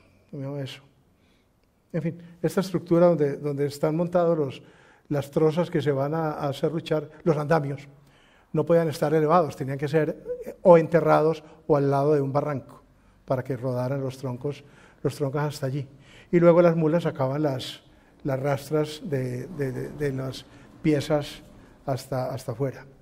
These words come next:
El ma-, el proceso de la cal también es, eh, tuvo que ser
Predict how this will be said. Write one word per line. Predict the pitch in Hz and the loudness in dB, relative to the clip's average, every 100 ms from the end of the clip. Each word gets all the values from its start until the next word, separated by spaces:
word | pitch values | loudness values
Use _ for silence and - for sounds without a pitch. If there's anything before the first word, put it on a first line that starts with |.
| - - - - - - - | -20 -20 -20 -20 -20 -14 -2
El | 151 | 0
ma-, | 151 165 | 0 0
el | 175 135 | -2 0
proceso | 156 139 165 - 190 | 0 2 2 4 6
de | |
la | 160 139 | 6 4
cal | 151 151 175 - | 2 2 0 0
también | 180 165 165 | 0 2 0
es, | 156 165 - - | -2 -6 -14 -10
eh, | 160 | -10
tuvo | 143 - 180 165 | -6 4 4 4
que | 165 | 0
ser | 160 160 151 | 2 2 0